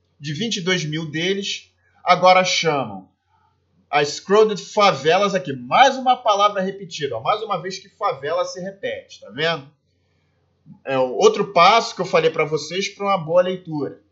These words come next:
Identificar as palavras que se repetem no texto, tá? Aqui, favelas, mais uma vez, tá? Favelas, their home. Então,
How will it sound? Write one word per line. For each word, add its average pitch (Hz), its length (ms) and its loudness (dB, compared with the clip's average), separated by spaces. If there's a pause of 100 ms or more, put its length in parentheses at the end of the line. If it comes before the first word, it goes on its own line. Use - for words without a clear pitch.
(160)
Identificar 147 1000 -6
as 147 160 -6
palavras 180 560 0
que - 80 -14
se 247 240 -12
repetem 196 600 -4
no 214 100 -10
texto, 120 640 -12
tá? 127 120 -2
Aqui, 175 220 -8
favelas, 202 840 -2 (360)
mais 180 420 0
uma 220 160 -2
vez, 151 600 -8 (200)
tá? 160 380 -2 (1600)
Favelas, 180 800 2 (240)
their 175 280 4
home. 113 300 0
Então, 190 460 0